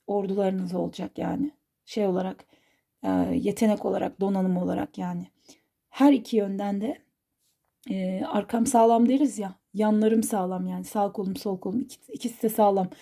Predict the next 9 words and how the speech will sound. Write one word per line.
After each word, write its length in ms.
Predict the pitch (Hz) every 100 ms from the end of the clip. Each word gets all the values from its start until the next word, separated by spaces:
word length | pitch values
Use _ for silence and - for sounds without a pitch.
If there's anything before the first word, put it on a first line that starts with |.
| - - _ -
e, 180 | 202 190
şeklinde 480 | - 220 208 240
böyle 140 | 269 196
güçlü 300 | 220 - 320
olacağınız 560 | 214 175 185 180 165
bir 100 | 190
yol 260 | 190 - 170
yani 300 | 175 170 180
kısacası. 680 | - - 180 175 175 247